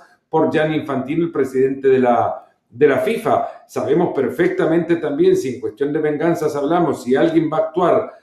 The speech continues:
de una manera distinta a la que actúa frente a las cámaras, ese Florentino, porque si un beneficio surgió de los audios que se filtraron, aunque fuesen estos de hace década y media atrás, es saber que Florentino dice una cosa frente a las cámaras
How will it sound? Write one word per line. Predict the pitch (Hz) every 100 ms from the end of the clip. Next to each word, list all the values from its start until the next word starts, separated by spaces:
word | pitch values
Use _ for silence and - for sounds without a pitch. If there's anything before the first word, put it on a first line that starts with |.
| _ -
de |
una | 127 160 165
manera | 160 160 160 143
distinta | 135 - 196 170 131
a | 117
la | 117
que | 123
actúa | 117 160 160 135 117 - -
frente | 139 139 151
a |
las | 143
cámaras, | - 151 175 175 135 143
ese | 147 165
Florentino, | - 131 113 113 190 180 -
porque | 123 123
si | 110 147
un | 156 151
beneficio | 139 143 135 185 180 127
surgió | 127 113 107 151 135 - - _
de | _ 120
los | 127 123 151
audios | 160 165 143 143 127
que | 127
se | 127
filtraron, | 127 131 123 123 160 165 131
aunque | 123 120 120
fuesen | 110 - 143 151
estos | 156 - 113
de | 139
hace | 139 147 131 - - _
década | - 113 165 165 147 147
y |
media | 147 160 170 170
atrás, | 165 - - -
es | 139 - _
saber | - 123 107 131
que | 151 139
Florentino | 127 127 123 151 135
dice | 131 143
una | 135
cosa | 135 139 131
frente | 127 127 127
a |
las | 127 127
cámaras | 127 147 156 160